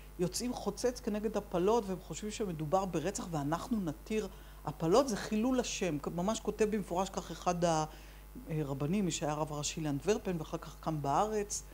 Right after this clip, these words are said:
אה, זאת אומרת, עכשיו, זה ברור לכם שטענת חילול השם יכולה מיידית להתהפך, תלוי מה אנחנו תופסים כאן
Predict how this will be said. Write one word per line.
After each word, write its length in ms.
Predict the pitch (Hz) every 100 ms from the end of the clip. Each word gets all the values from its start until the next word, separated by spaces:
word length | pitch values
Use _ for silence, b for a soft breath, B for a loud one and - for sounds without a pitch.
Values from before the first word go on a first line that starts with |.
| B B B B B - -
אה, 60 | 175 165 160 160 160 - - - - - -
זאת 260 | 185 -
אומרת, 320 | 170 208 254
עכשיו, 240 | 185 - 165
זה 100 | 156
ברור 240 | 156 208
לכם 160 | 247 220
שטענת 360 | - 175 185
חילול 300 | - 185 190
השם 200 | 180 202
יכולה 480 | 175 - 175 180 180 - - -
מיידית 640 | 180 185 180 165 156 208 202
להתהפך, 640 | 185 - 180 277 285 - -
תלוי 400 | 185 185 202 208 B B B -
מה 60 | 190
אנחנו 260 | 196 - 180
תופסים 360 | 185 - 320
כאן 180 | -